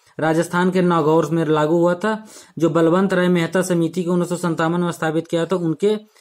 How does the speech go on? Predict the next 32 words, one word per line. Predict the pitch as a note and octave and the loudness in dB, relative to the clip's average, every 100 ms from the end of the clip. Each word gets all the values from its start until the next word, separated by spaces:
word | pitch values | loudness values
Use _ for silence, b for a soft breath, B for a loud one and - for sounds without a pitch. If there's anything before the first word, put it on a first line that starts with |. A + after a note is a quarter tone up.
| b b b | b b b
अनुशंसा | D#3+ F3 D#3+ D3 D#3+ | -2 0 0 0 -2
पे | D3+ C3+ B2+ b b | -2 -2 -4 b b
उस | D#3 - | -6 0
टाइम | F3+ F3+ - _ - | 0 0 -4 _ -4
नेहरू | E3+ D#3+ E3+ | 0 2 4
ने | F#3 | 4
इनका | F3+ E3+ G3+ | 2 2 2
उद्घाटन | F#3 C3+ C#3+ D3+ C#3 | 2 0 -2 -2 -2
किया | C3+ B2+ | 0 0
था। | C3 C3 C3 _ _ _ _ _ _ _ _ _ _ _ _ B B B D#3+ | -2 -8 -8 _ _ _ _ _ _ _ _ _ _ _ _ B B B 0
ये | F3+ G3 | 4 4
जो | F#3 G#3 | 4 2
भाग | D3 B2+ E3+ F#3 | 2 0 2 4
नौ | F3+ F3+ G3+ | 4 2 2
में | G#3 | 2
है | G3+ A3+ | 0 0
और | F#3 F3+ | 0 2
आर्टिकल | E3+ F3 E3+ G3+ G3 - | 2 -2 0 0 0 0
टू | G#3 G#3+ - | 0 0 -2
फ़ोर्टी | E3 E3 F3 | -2 0 -2
थ्री | F3+ E3 F#3+ | 0 0 2
से | G#3+ G#3 - _ | 0 0 -4 _
टू | F#3+ | -2
फ़ोर्टी | F#3+ F#3 F3+ F#3+ | 0 0 0 -4
थ्री | F#3+ G#3+ - - | -2 -2 -2 2
ए | F3+ | 2
से | G3 A3 G#3+ - | 2 0 0 2
ओ | F3+ | 2
के | F3 D#3 | 4 0
बीच | C#3 C3+ C3+ | 0 -4 -4
में | C3+ | -4
है। | B2+ | -4